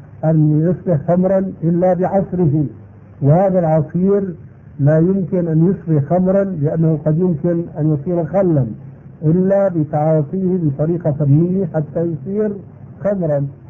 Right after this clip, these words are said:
فإذا صار خمرا لا يمكن شربه من الدكاكين والحوانيت إلا بأن يوصل من العصارة،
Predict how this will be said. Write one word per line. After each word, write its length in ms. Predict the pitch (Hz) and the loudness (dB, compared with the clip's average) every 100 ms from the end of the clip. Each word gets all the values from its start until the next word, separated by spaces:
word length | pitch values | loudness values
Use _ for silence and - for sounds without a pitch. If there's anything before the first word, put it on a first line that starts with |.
| - - - | -20 -20 -10
فإذا 320 | 165 185 185 185 | -4 -2 0 0
صار 260 | 202 196 | 0 -2
خمرا 460 | - 170 156 160 180 190 - - - - | -2 -2 0 -2 -4 -8 -16 -20 -20 -4
لا 160 | 139 156 | -2 0
يمكن 460 | 208 196 190 165 139 | -2 -4 -4 -4 -2
شربه 360 | 180 180 156 151 | -4 -2 0 0
من 160 | 147 | 0
الدكاكين 920 | 143 139 147 147 143 139 170 190 190 175 | 0 0 -2 -2 -2 -2 -2 -2 -4 -6
والحوانيت 680 | 151 143 139 151 151 175 196 190 - - - | -6 -4 -2 -2 0 0 -4 -8 -18 -20 -10
إلا 220 | 165 170 175 | -4 -2 -2
بأن 180 | 190 | -4
يوصل 480 | 196 220 226 - 175 | -4 -6 -6 -4 -4
من 240 | 170 165 170 | -4 -6 -4
العصارة، 720 | 165 170 156 196 202 185 143 | -4 -4 -6 -4 -2 -2 -4